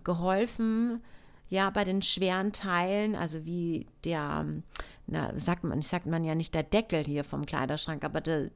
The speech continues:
ne, der obere Teil vom Kleiderschrank, das ist halt so ein Schrank, ne? Kleiderschrank, Schrank, ne? Schrank. Ähm, den abzunehmen. Aber die sind aus der Wohnung ausgezogen und die haben da auch gerade gewerkelt, also wie auch immer.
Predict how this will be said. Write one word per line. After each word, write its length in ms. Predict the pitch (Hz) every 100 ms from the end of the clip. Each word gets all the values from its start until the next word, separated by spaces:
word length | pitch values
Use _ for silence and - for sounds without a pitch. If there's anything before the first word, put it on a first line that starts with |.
| -
ne, 400 | 208 262 240 202
der 260 | 160 -
obere 320 | 175 170 170 175
Teil 220 | 190 190
vom 200 | 190 185
Kleiderschrank, 680 | 208 220 226 226 - 208 208
das 160 | -
ist 100 | -
halt 160 | 147 -
so 60 |
ein 80 | -
Schrank, 260 | - 254 262
ne? 220 | 190 269 - - - - - - -
Kleiderschrank, 580 | - 123 135 127 - 123
Schrank, 240 | - 139
ne? 260 | 151 240 277 -
Schrank. 420 | - 147 170 - - - - - - - - - -
Ähm, 800 | 175 175 180 185 180 185 190 - - - - -
den 140 | 180 -
abzunehmen. 580 | 170 - - 170 156 156
Aber 180 | 170
die 200 | 175 214
sind 240 | 240 262 -
aus 160 | 208
der 160 | 220 185
Wohnung 280 | 196 226 220
ausgezogen 720 | 175 208 214 - 170 160 156
und 260 | 165 160 170
die 120 | 160
haben 200 | 175 180
da 140 | 185
auch 220 | 160 180
gerade 320 | - 180 175 165
gewerkelt, 480 | 151 180 220 208
also 220 | - 170 156
wie 100 | 156
auch 80 |
immer. 320 | - 226 233